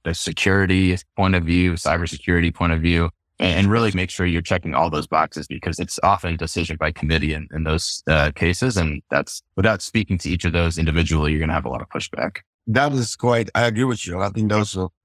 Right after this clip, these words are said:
Speaker 2: the best way you could answer that question <laughs> is we don't know and we have to go out there and try to solve it the best way we can. But with that being said, talk about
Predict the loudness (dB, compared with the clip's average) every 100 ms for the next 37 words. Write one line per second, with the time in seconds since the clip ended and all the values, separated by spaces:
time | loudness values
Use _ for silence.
0 | _ -2 2 2 0 -2 0 -2 -2 -2
1 | -4 -2 -2 -2 -6 -8 _ -6 -2 -2
2 | 0 -2 2 4 4 4 4 2 0 0
3 | 0 2 2 4 2 2 2 0 0 -2
4 | -2 -4 -2 0 2 0 2 2 0 0
5 | 0 2 4 2 2 0 0 0 -4 _
6 | _ 0 2 2 2 2